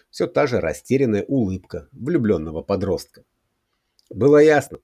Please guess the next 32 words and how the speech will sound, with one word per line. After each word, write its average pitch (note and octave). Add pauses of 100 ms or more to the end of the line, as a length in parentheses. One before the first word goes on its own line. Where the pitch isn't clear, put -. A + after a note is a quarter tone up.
что -
если A#2
он C#3
и D3+
сделал C3+
что-то -
из -
того, A2+
в -
чем F#2
она F#2+
его F2
обвиняла, E2+ (380)
то C3
только F3+
из-за F#2
безумной B2
любви F#2+
к -
этой E2
женщине, E2 (360)
которая, D#3
как D#3
он E3
знал D3+
совершенно D3+
точно, C#3 (460)
не A#2
только F3+
не G#2
любила G2
его, D#2+